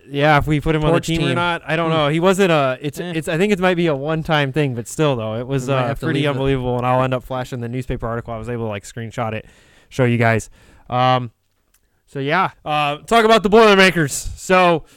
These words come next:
Speaker 1: uh, Purdue, so I'm gonna say this, I'll flash some pictures. I, I'm a high school teacher. I'm probably gonna get buzzed for this or something. I don't know.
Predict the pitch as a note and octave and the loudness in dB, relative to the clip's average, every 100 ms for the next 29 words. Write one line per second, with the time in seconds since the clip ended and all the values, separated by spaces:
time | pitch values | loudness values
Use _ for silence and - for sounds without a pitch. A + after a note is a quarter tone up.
0 | _ _ D3+ D#3 D3 C3+ - _ _ - | _ _ -2 2 2 0 -4 _ _ -20
1 | - F3 F#3+ G3+ G3+ F3 - - D3+ D3+ | -2 2 8 10 8 6 -2 -2 2 2
2 | C#3+ D#3+ E3 C#3+ E3 D#3+ D3+ B2+ C#3+ C#3 | 0 -2 -2 2 2 4 0 -4 -4 -2
3 | D3 C#3 - B2+ D3+ D3+ D3 C3+ - _ | -2 -4 -4 -4 -4 -4 -6 -8 -12 _
4 | _ _ - C#3 D#3 D#3+ D#3 C#3 - - | _ _ -4 0 2 2 0 -2 -6 -6
5 | C3+ D#3+ D3+ D#3 C#3+ C3 C3+ D3 D3+ D#3 | 2 4 4 2 2 0 -2 -2 -2 -4
6 | C#3 - C#3+ - D3 C#3+ B2 C#3 B2+ A#2+ | -6 -4 -6 -4 -4 -4 -6 -4 -4 -6
7 | A2 G#2 G2+ - - G#2 A2+ G#2+ G#2+ - | -8 -10 -12 -14 -20 -20 -12 -10 -10 -8
8 | G#2+ G#2 A#2 G#2 G#2 G2+ G2+ F#2 F#2+ | -6 -6 -10 -12 -10 -10 -8 -8 -10